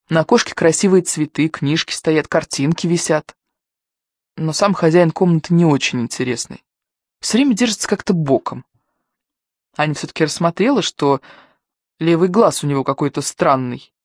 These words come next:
и щека под ним не гладкая, а бугристая, красноватая. Одет он был в черную рубашку со светлым галстуком, и брюки у него очень хорошо держали складку,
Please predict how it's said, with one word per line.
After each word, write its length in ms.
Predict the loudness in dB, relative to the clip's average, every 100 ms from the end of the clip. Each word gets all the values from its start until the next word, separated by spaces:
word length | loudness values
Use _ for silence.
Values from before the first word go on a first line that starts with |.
| _ _ _ _ _ _ _ _ -8
и 80 |
щека 340 | -4 -4 0 0
под 220 | 0 -2
ним 160 | -4 -4
не 80 |
гладкая, 480 | 0 2 2 0 -4
а 20 |
бугристая, 580 | -2 0 2 0 -2 -8
красноватая. 800 | -8 -4 2 4 4 0 -8 -18 _ _ _ _ _ _ _ _ _ _ _ _ _ _
Одет 340 | -2 0 0 0
он 120 | 2
был 140 | 2
в 60 | 2
черную 340 | 2 4 4
рубашку 500 | 4 4 2 0 -6
со 140 | -8 -8
светлым 400 | -6 -4 -2 0
галстуком, 680 | 2 2 0 -8 -6 -4 -4
и 80 |
брюки 420 | -6 -4 -4 -4 -2
у 60 |
него 400 | 0 2 4 2 0 -20 -10
очень 280 | -6 -4 -4
хорошо 400 | 0 2 4 2
держали 340 | 2 4 2 2
складку, 640 | -2 0 0 -2 -14